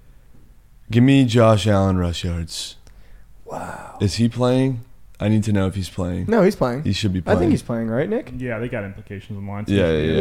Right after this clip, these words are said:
Speaker 2: Yeah,
Speaker 1: yeah.
Speaker 2: no, he's
Speaker 1: Give
Speaker 2: gotta
Speaker 1: me,
Speaker 2: play.
Speaker 1: give me Josh Allen legacy game.
Speaker 2: Against Bill Belichick.
Speaker 1: Yeah.
Speaker 2: Oh, the Bills minus seven is a nuke.
Speaker 1: Yeah,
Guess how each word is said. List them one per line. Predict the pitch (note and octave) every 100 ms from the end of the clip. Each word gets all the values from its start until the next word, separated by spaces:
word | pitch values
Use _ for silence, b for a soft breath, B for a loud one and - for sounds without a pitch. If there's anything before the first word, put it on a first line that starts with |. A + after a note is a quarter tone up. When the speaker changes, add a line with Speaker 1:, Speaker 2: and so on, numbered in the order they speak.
| C#2
Speaker 2:
Yeah, | C#2
Speaker 1:
yeah. |
Speaker 2:
no, | - A2
he's | D3+
Speaker 1:
Give | G#2+
Speaker 2:
gotta | A2
Speaker 1:
me, |
Speaker 2:
play. | G#2+ C#3 -
Speaker 1:
give | A2+
me | A#2
Josh | G#2+ A2+ G#2 G2
Allen | G#2 G2 F#2+
legacy | F#2 F#2 F2 F2
game. | E2+ E2+ F2 F2+ - -
Speaker 2:
Against | D3 C#3 A#2
Bill | C3
Belichick. | A#2+ A#2 G#2+ G#2 G2 - -
Speaker 1:
Yeah. | F#2 E2 F#2 -
Speaker 2:
Oh, | D3+
the | C3+
Bills | B2+ F3+ F3+
minus | E3 C#3+ B2
seven | C#3 A#2
is | A2 G2+
a |
nuke. | G#2 G2 -
Speaker 1:
Yeah, | F#2+ -